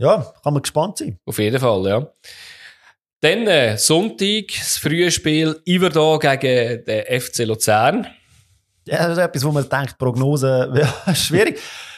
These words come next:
Speaker 1: Beide Mannschaften um, im Strich, in, im Strichkampf involviert, definitiv, brauchen Punkte.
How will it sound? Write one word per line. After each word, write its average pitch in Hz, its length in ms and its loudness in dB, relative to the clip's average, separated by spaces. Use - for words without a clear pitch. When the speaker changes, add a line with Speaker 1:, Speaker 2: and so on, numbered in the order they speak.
Speaker 1:
Beide 214 260 4
Mannschaften 190 520 2
um, 202 200 0
im 190 220 -2
Strich, 180 440 -2
in, 160 320 -2
im 147 160 0
Strichkampf 151 760 0
involviert, 139 600 -2
definitiv, 156 560 -2
brauchen 135 320 0
Punkte. 170 420 0